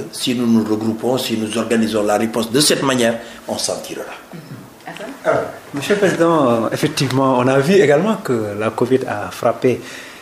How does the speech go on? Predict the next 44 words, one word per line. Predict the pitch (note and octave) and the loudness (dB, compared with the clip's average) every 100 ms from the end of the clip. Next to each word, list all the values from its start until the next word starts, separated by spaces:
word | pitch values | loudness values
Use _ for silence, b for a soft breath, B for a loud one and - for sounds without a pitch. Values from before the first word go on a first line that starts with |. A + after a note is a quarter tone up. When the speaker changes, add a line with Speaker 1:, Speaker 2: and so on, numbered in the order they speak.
| B - | B -2
Speaker 2:
à | A#2 | 0
un | |
moment | A#2 B2+ | 2 4
donné | E3 F3 | 4 4
au | B2+ | 2
cœur | A#2+ D3 | 4 4
de | A2+ | 4
la | A2 | 2
République. | A#2 B2 F#3 F#3+ - - - - | 0 0 0 0 -6 -20 -20 -12
Bon, | A2 F#2+ | -8 -4
c'est | - G#2+ | -4 -2
normal, | A2+ C3+ D#3 | 0 2 4
hein, | B2+ C#3+ | 4 4
c'est, | - G2+ F#2+ | 0 -4 -6
c'est | - | -6
des | G#2 | -4
personnes, | G#2+ B2 - D3+ C#3 | -2 -2 2 4 2
euh, | A2 G#2 G#2 | -2 -6 -4
le | |
ministre | A#2 B2 | -2 2
de | B2 | 2
l'Intérieur, | A#2+ A2+ A2 B2+ C#3+ D3+ A#2+ | 2 2 4 6 8 6 4
le | G#2+ | -2
ministre | G#2+ G#2+ - A2 | -4 -6 -6 -8
de | G2 - - - - - A2+ | -10 -12 -16 -16 -16 -10 -6
la | A2 | -4
Justice | A2+ - D3+ C#3+ | 0 2 2 2
et | B2+ | 0
tout | - | 0
ça, | A#2+ C#3 | 4 4
ils | B2+ | 6
ont | C#3+ | 4
dû | C3 E3+ | 4 2
faire | D3+ D#3 C#3+ A2+ | 4 6 6 6
des | A#2+ A#2 | 4 4
quarantaines, | C#3 C3+ C3+ F3 D#3 | 4 4 4 4 4
et | A#2 | 4
le | |
président | D3 C#3 | 4 6
de | D3+ | 8
la | D#3 | 8
République | A#3+ G#3 | 6 4
y | |
compris. | B2 E3 G#3 | 4 4 4